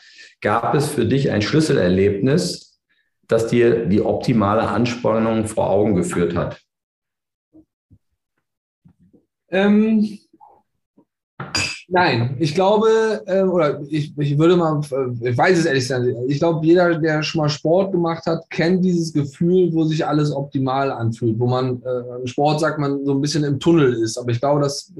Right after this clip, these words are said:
Speaker 2: kann man auch im beruflichen Kontext oder auch im privaten Kontext haben. Wenn einem immer genau das Richtige einfällt, man zum richtigen Zeitpunkt spricht und immer die passende Antwort parat hat und man quasi immer, au-, also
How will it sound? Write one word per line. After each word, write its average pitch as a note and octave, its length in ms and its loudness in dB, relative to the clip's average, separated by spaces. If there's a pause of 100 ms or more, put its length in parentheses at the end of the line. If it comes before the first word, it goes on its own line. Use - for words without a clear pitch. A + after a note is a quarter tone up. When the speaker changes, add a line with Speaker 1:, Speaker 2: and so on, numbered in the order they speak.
Speaker 2:
kann D3+ 140 -2
man D#3 160 0
auch C3+ 200 0
im C#3 120 0
beruflichen D#3 520 0
Kontext D3+ 520 -2
oder B2+ 180 -2
auch B2+ 140 -2
im C3 80 -4
privaten C3+ 460 -4
Kontext C#3+ 500 -4
haben. C#3 480 -4 (340)
Wenn B2+ 120 -2
einem C#3+ 200 0
immer D#3+ 160 2
genau D3+ 240 2
das D#3 180 0
Richtige D#3 380 0
einfällt, D3+ 500 -2
man C#3 160 -4
zum C#3+ 140 -4
richtigen D3 360 -2
Zeitpunkt C#3 420 -4
spricht E3 340 0
und D3 80 -2
immer C#3+ 140 -4
die C#3 60 -4
passende C#3+ 360 -4
Antwort D3 400 -4
parat C3+ 380 -2
hat D#3 180 -4 (440)
und B2+ 120 -4
man C3+ 360 -4
quasi D3 340 2
immer, D3 340 0
au-, C#3+ 160 -2
also C3+ 340 -2